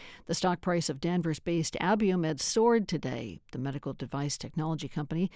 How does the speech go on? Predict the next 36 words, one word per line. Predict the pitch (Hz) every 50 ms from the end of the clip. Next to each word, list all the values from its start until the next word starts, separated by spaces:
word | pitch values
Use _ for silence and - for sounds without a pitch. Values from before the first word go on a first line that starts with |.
| - - - -
said | - - 185 170
it | 156
will | -
be | 156 165 151
acquired | - - - 190 180 180 180 147
by | 156 147 139
Johnson | 117 - 160 165 180 170 - 156
and | 135 135 143
Johnson | 139 156 160 175 170 - - 139 135 131
in | 123 151
a | 151 139
deal | 139 156 165 165 160 156 143
worth | 131 147 156 151 143 - -
just | - 180 170 - -
over | 160 156 - 143 135
sixteen | - - - 240 - - - - - 180 175 165
and | 151 143
a | 139
half | 156 160 156 156 -
billion | 151 160 160 165 160 151 147 127
dollars. | 143 139 147 151 139 110 95 92 - - - - - - - - - - -
Abiomed | 139 143 - 131 127 123 123 131 123
shareholders | - - - 190 208 202 139 135 143 139 - 123 113 -
will | 127 127
also | 135 156 165 - - 151
get | - 123 -
financial | - - 123 127 143 196 226 - - 117
perks | - - 131 139 165 - - -
if | 139 -
certain | - - 135 117 165 120
commercial | - - 165 143 165 180 - - 135 131
and | 120 117 113
clinical | - - 202 190 175 - 139 123
milestones | 123 127 131 139 139 143 131 - - - 131 123 117 -
are | 127 127
achieved. | - - - - 147 113 - - -